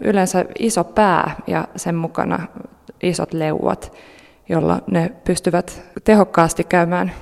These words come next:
vastustajan kimppuun. Toisaalta joskus nämä sotilaatkin tarvitsevat apua.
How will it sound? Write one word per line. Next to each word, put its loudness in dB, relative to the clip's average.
vastustajan 0
kimppuun. -2
Toisaalta 4
joskus 0
nämä -2
sotilaatkin -2
tarvitsevat 0
apua. 0